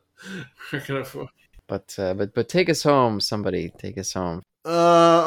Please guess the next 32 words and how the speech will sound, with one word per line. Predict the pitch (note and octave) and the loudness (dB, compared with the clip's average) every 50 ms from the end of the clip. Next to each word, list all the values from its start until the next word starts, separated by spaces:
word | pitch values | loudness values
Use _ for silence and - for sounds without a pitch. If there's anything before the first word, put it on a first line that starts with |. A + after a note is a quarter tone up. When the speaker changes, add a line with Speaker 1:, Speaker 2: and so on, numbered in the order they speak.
| F3 F3 | 2 0
Speaker 3:
okay. | - - - G3+ F#3 F3+ F#3+ G#3+ G#3+ G#3 - | 0 -2 -2 2 4 4 4 4 2 0 -2
Well, | E3+ E3 E3 F3 F#3+ G3 F#3+ E3+ D#3 C#3+ D3 | 0 4 6 6 6 4 4 0 -4 -6 0
uh, | D3+ D3 D3 D3 | 2 4 4 4
ladies | C#3+ D3 D3+ D3+ C#3+ | 4 2 0 0 -2
and | C3+ D3+ | -2 -2
gentlemen, | D3+ D3 D3 D3 C3+ | -2 0 -2 -2 -2
those | C#3 C#3+ C#3+ C3+ | -2 -2 -2 -4
between | C3+ C#3 C3 - - D3 C#3 C3+ | -6 -8 -8 -6 -6 -6 -6 -4
and | C3+ B2+ B2+ | -4 -4 -4
unaffiliated, | B2+ B2+ A#2+ - - C3+ B2 A#2+ A2+ A2 A2 A#2+ B2 C3+ C3+ C3 C3 A2+ | -4 -6 -8 -6 -4 -4 -2 0 -2 -2 -4 -4 -8 -10 -12 -14 -12 -8
uh, | G#2+ A#2+ A#2 A#2 A2+ A2+ A2+ A2+ | -4 -2 -2 0 0 0 -2 -2
thank | A2 - - C3 A#2 - | -4 -6 -10 -10 -10 -10
you | A#2 | -10
for | - C3+ A#2+ | -8 -6 -6
listening. | A#2 A2+ - - B2+ A#2+ A#2 A#2 A#2+ A#2+ A#2+ - - - - _ _ _ _ A#2+ | -4 -6 -6 -8 -8 -8 -8 -8 -8 -10 -12 -14 -18 -20 -20 _ _ _ _ -20
Do | A2 A#2 A#2+ B2 B2+ C3 B2+ B2 | -14 -10 -8 -6 -4 -4 -6 -6
you, | A2+ A2+ A#2+ C3 C3+ C3+ C3+ B2+ | -6 -6 -4 -4 -4 -4 -4 -4
the | A#2+ C3 B2+ B2 B2 A#2+ A#2+ A#2 A2+ G#2+ G#2+ - _ - | -6 -6 -6 -6 -6 -6 -6 -8 -8 -10 -12 -16 _ -8
listener, | B2 B2+ B2 - - - A#2+ A#2+ A#2+ A#2 A2+ A2+ A2+ A2 G#2 | -8 -6 -6 -6 -10 -10 -8 -6 -4 -2 -2 0 -2 -2 -4
believe | G2+ - A2 G#2 G#2+ A2 G#2+ A2 G#2 G2 | -4 -8 -6 -6 -4 -4 -4 -4 -6 -6
that | A2 G#2 G#2 - | -8 -8 -8 -10
this | G2 G#2 G2+ - - - | -12 -12 -12 -12 -12 -10
is | G#2+ G#2+ G#2 G2 F#2+ | -10 -10 -10 -10 -10
Michael | G2 G2 G2 G2+ - A#2 G2 | -10 -10 -10 -10 -10 -12 -12
Bay's | F#2+ G#2 G2 G2 G2 G2 G2 F#2+ F2+ | -10 -10 -8 -8 -8 -8 -10 -12 -12
attempts | G2+ F#2+ - - - G2+ F#2 F#2+ G2+ - - - - - - - | -14 -14 -14 -14 -12 -10 -10 -10 -10 -12 -12 -12 -14 -14 -12 -10
at | F#2 F2+ F2+ F2 F2 - - - - - - - _ _ _ _ _ _ _ _ _ _ _ | -10 -8 -8 -8 -10 -12 -14 -14 -14 -14 -14 -18 _ _ _ _ _ _ _ _ _ _ _
actually | - F#2+ G2 - - A#2 G2 | -8 -8 -8 -8 -10 -10 -10
trying | - - A2 G#2 G2 G2 G2+ G2 | -10 -8 -8 -8 -6 -8 -10 -12
to | - - G#2 G2 F#2+ F#2 | -12 -12 -10 -10 -10 -12
tell, | - - G2+ F#2+ F#2 F#2 F#2 F#2 F2+ F#2+ - _ _ _ _ _ _ _ _ _ | -14 -12 -10 -8 -6 -6 -6 -8 -8 -10 -14 _ _ _ _ _ _ _ _ _
uh, | - E2 E2+ E2+ F2 E2+ E2+ E2+ E2+ E2+ E2+ E2+ E2+ E2+ E2+ | -8 -6 -6 -4 -4 -4 -4 -4 -6 -6 -8 -8 -10 -10 -12